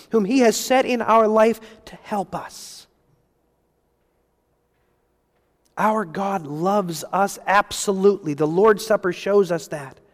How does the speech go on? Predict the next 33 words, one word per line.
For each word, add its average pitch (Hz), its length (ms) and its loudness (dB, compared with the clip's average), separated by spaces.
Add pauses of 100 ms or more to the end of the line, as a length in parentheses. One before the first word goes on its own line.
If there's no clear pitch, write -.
(800)
And 190 140 2
it's 202 120 2
in 214 180 2
that 247 340 6
confidence 247 640 2
that 202 160 2
we, 269 240 4
with 247 240 0
the 214 80 4
psalmist, 262 540 4 (180)
seek - 480 4
his 254 240 0
mercy. 269 560 0 (1000)
Look 233 80 -6
at 240 60 -4
the 240 80 4
last 247 320 4
part 254 220 4
of 220 80 4
verse 220 320 2
two. 202 420 -4 (480)
"So 233 240 6
our 240 160 8
eyes 233 380 6
look 240 220 2
to 240 60 -2
the 214 140 4
Lord 240 240 6
our 233 160 8
God 233 300 8
until 254 420 0
he 214 240 -6
has 226 480 2